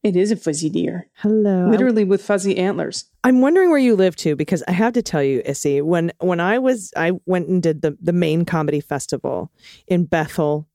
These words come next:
Speaker 2: Maine. And when, uh, one of the comedians, it's like ten comedians in a house, an Airbnb house on a lake. It is a riot. It's a fucking laugh riot.
Speaker 1: That sounds amazing.
Speaker 2: Ian Harvey hosts it.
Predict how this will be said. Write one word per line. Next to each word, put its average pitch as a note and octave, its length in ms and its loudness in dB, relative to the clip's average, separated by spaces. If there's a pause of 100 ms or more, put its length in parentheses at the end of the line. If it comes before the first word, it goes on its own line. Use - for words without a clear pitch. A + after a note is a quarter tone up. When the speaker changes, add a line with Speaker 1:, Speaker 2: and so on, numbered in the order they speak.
Speaker 2:
Maine. C#3 480 -4 (380)
And F3+ 500 2 (160)
when, F3 540 0 (120)
uh, D3+ 80 -2
one F#3 280 0
of A3 120 0
the A3 80 0
comedians, F#3 500 0
it's - 240 -2
like F3 260 0
ten G3 260 2
comedians D#3 680 0
in D#3+ 140 -2
a D3 60 -2
house, D3 460 -4
an D#3 100 0
Airbnb D3+ 540 0
house D3 260 -4
on C3+ 100 -2
a C3+ 60 -2
lake. A#2 400 -4
It D3 180 0
is D#3 460 0 (320)
a D#3+ 100 0
riot. B2 560 -4
It's D3 200 -2
a B2+ 80 -4
fucking - 580 -4
laugh C#3 300 -2
riot. A#2 240 -2
Speaker 1:
That - 40 -6
sounds E3+ 220 -2
amazing. F3+ 440 -2 (220)
Speaker 2:
Ian A#3 200 6
Harvey F#3 320 2
hosts C3 420 -4
it. - 140 -4